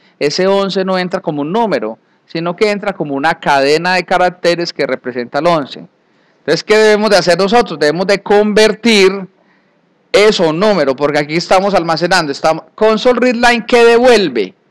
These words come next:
Una cadena de caracteres. Y estamos a, una cadena de caracteres o un string, en, como se dice en inglés.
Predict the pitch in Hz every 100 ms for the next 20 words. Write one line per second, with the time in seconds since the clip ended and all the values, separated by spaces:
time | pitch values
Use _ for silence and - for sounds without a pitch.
0 | _ _ _ _ 143 147 170 - 151 139
1 | 196 202 180 156 143 123 - 151 120 98
2 | 95 - _ _ - 139 151 170 214 -
3 | 170 214 214 180 220 208 175 165 247 240
4 | 160 - 156 147 156 - - 254 190 117
5 | 113 _ - 135 135 - 143 139 135 143
6 | 131 123 175 156 160 202 123 -